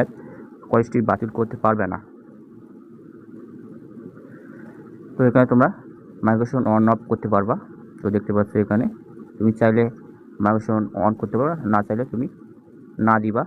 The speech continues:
আর তুমি যদি মাইগ্রেশন on করতে চাও সেক্ষেত্রে হ্যাঁ দিবা, আর তুমি যদি মাইগ্রেশন on না করতে চাও সেক্ষেত্রে তুমি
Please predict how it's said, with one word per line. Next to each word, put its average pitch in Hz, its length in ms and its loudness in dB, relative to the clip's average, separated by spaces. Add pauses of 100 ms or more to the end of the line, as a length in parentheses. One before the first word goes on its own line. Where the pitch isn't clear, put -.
আর 113 120 -10
তুমি 110 160 -4
যদি 113 140 -2
মাইগ্রেশন 110 280 0
on 120 80 0
করতে 139 140 -2
চাও 151 120 -4
সেক্ষেত্রে 110 300 0
হ্যাঁ 104 140 0
দিবা, 113 180 2
আর 117 80 -2
তুমি 107 160 -2
যদি 104 180 0
মাইগ্রেশন 107 360 0
on 104 60 2 (580)
না 120 100 4
করতে 123 160 -6
চাও 165 140 -2
সেক্ষেত্রে 104 280 -6
তুমি 135 120 -4